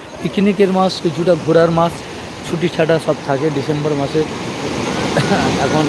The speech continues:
পরীক্ষা চলছে, প্রত্যেকটা স্কুলে পরীক্ষা চলছে, নোটিফিকেশন পেলেই চলে আসে। তাই কি, আহ, দিলীপ বেরা লটি-, নোটিফিকেশন পেলেই চলে এলাম। Thank you আসার জন্য। আর লাইক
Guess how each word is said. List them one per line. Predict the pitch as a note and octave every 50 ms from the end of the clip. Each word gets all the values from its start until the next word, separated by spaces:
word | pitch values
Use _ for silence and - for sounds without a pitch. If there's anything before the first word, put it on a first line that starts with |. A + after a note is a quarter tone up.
| B2+ -
পরীক্ষা | F3 F3+ G3 F3+ G#3 G#3+ G3 -
চলছে, | F#3+ F#3 F3+ D#3 - G#3 - - - - - - - - - A4 -
প্রত্যেকটা | - - - - - F3+ - - C#4+
স্কুলে | - - - F3 F3+ F3+ -
পরীক্ষা | E3+ D3+ D#3 - - F#3 E3+ C#3
চলছে, | E3 D3+ D#3
নোটিফিকেশন | E3 D3+ D#3 D#3 C#3+ E3 E3+ E3 - -
পেলেই | E3 D3+ D#3+ E3+ E3+ E3 -
চলে | D#3+ D3+ C#3+
আসে। | C3+ B2+ B2+ C#3 C3+
তাই | - C#3+ C#3 -
কি, | C#3 C3+ B2 A#2 A#2+ - - - - - - - - -
আহ, | - D3+ D3 D3 D3 C#3+
দিলীপ | C#3 E3+ F3 F#3 E3
বেরা | D#3 F#3 F3+ F3+ E3+
লটি-, | D#3+ D3+ C#3+ D#3 E3+ G3 -
নোটিফিকেশন | D#3 D#3 D#3+ D#3+ F3 E3 F#3 F3+ F3+ - - F#3 F3+ - -
পেলেই | E3+ E3 F3 F3+ D#3+ -
চলে | F3+ E3 E3 E3
এলাম। | D#3+ D3+ C3+ A#2+ A#2 - - - - - - - - - -
Thank | C#3+ D#3 E3 E3+ - F#3+ F#3
you | F#3 G#3
আসার | - D3+ D3 - E3+ D#3+ C#3+
জন্য। | D#3 E3 E3 E3 F3+ G3+ - - - - - -
আর | - C#3+ C#3+ C#3+ D3 D3 D3 C#3 C3+ C3+ D3 D3 C#3+
লাইক | D3 D#3+ E3+